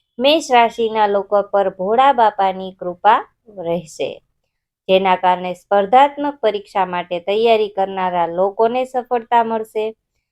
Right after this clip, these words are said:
નોકરીના સંકેત પણ બની રહ્યા છે. બ્રહ્માંડમાં ભોળા બાબાના ખૂબ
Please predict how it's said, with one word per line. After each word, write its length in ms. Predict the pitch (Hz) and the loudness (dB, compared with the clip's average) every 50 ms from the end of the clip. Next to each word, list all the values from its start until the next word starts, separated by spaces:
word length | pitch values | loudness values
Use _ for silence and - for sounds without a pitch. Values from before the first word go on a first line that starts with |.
| _ _ _ _ _ _ _ _ _ | _ _ _ _ _ _ _ _ _
નોકરીના 680 | 226 240 262 269 269 - 247 226 233 220 208 202 185 175 | 0 2 4 4 4 2 2 2 2 0 0 -2 -2 -4
સંકેત 540 | - - 190 196 202 196 - 233 247 247 247 - | -4 -4 -4 -4 -4 -2 0 2 2 2 0 -2
પણ 200 | 262 262 262 247 | -4 -2 -2 0
બની 300 | 247 247 254 254 247 240 | 0 0 0 -2 -2 -2
રહ્યા 360 | 233 233 226 240 233 233 226 | -2 0 0 2 2 2 0
છે. 200 | 226 - 233 226 226 220 _ _ _ _ _ _ _ _ _ _ - | 0 -2 -2 -2 -2 -4 _ _ _ _ _ _ _ _ _ _ 2
બ્રહ્માંડમાં 760 | 233 254 277 311 339 349 359 359 349 370 339 339 339 320 240 | 4 4 4 4 2 0 0 0 0 0 0 0 0 -2 -2
ભોળા 400 | 202 196 208 226 247 285 302 311 | -4 -2 2 4 6 6 6 6
બાબાના 600 | 262 269 254 254 226 247 247 240 240 240 - - - - - - _ _ _ _ _ _ _ | 6 4 4 4 4 4 2 2 2 -2 -4 -6 -6 -10 -14 -20 _ _ _ _ _ _ _
ખૂબ 380 | - - 285 302 330 330 277 302 | -6 -2 0 0 2 0 0 -4